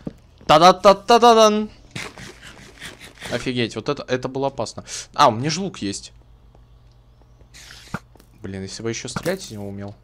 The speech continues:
было бы прикольно. Домой. Будем отстреливаться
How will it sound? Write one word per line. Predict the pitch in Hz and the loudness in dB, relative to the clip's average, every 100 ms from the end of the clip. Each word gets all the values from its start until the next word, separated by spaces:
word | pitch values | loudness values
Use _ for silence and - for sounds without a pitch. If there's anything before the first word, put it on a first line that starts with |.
| _ | _
было | 110 117 | -18 -14
бы | 110 | -12
прикольно. | - - - 107 98 - - _ _ _ _ - - - - - | -12 -14 -14 -16 -16 -20 -20 _ _ _ _ -16 -16 -20 -20 -14
Домой. | 104 98 98 110 170 - - _ _ - - _ _ - - - - - _ - | -6 -6 -4 -4 -6 -10 -20 _ _ -20 -20 _ _ -20 -20 -20 -20 -20 _ -20
Будем | - 196 196 - | -18 -16 -16 -18
отстреливаться | - - - 135 127 123 - 120 | -18 -16 -12 -8 -8 -10 -12 -14